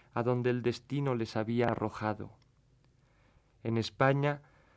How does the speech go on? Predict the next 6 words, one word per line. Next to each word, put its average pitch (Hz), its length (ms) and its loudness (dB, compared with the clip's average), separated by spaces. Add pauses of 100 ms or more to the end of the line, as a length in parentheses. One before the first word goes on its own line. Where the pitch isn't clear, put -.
(280)
las 120 200 0
persecuciones 139 840 -2
sufridas 127 600 -2
bajo 113 200 -2
los 113 220 -2
visigodos 117 720 0